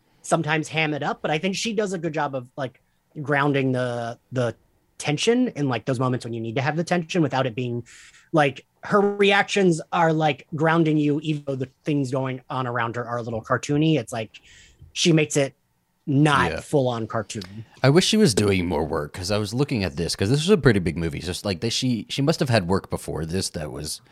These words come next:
Speaker 2: that kinda maybe led to her getting cast in this, but I don't recognize anything. Um, I guess Gamer. There was Gamer. Um, I don't remember that. I guess it's a uh, Gerard Butler film.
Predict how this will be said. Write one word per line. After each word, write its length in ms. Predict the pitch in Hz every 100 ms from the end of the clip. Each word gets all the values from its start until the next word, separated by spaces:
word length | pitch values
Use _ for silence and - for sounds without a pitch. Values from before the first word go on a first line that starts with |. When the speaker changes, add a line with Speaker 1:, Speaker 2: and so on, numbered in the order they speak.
| - - _
Speaker 2:
that 120 | 90 95
kinda 260 | 104 87 - _ _ _
maybe 280 | 95 92 82
led 220 | 76 85
to 80 | 87
her 80 | 80
getting 240 | 82 80
cast 380 | 76 82 87 -
in 80 | 107
this, 140 | 117
but 180 | - -
I 60 | 120
don't 200 | 233 -
recognize 560 | 90 101 - 85 73
anything. 320 | - - 80 -
Um, 380 | 90 92 87 78 - - -
I 80 | 123
guess 160 | 131
Gamer. 720 | 87 92 113 127 - 131 117 _ _ _ _ _ _ _ -
There 140 | 95
was 160 | 87 -
Gamer. 1000 | - 135 135 135 131 131 127 123 127 _ _
Um, 340 | 85 87 82 82
I 140 | 104 101
don't 220 | 104 87
remember 260 | 95 87
that. 200 | 90 92
I 60 | 90
guess 240 | 80 85
it's 160 | 87 -
a 320 | 80 71 - _ _ 85
uh, 160 | 78
Gerard 400 | - 87 87 76
Butler 240 | 71 - 71
film. 380 | - 80 80